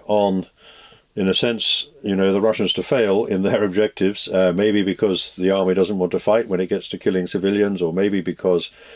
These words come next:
somebody eventually persuades Putin that he's, he has gone mad and he's really throwing away the keys to any future constructive relationship with, with the West, which will be economically very costly for the people of Russia. So,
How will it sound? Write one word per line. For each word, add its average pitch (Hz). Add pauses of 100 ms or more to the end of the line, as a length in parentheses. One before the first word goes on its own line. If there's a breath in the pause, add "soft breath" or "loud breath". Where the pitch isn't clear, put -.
(140 loud breath)
somebody 98
eventually 92
persuades 90
Putin 90
that 85
he's, 80
he 87
has 95
gone 85
mad 87
and 82
he's 85
really 87 (420 soft breath)
throwing 139
away 110
the 98
keys 110
to 117
any 113
future 107
constructive 95
relationship 92
with, 87
with 90
the 87
West, 92
which 90
will 90
be 95
economically 90
very 85 (400 loud breath)
costly 82
for 87
the 80
people 113
of 76
Russia. 80 (600 soft breath)
So, 110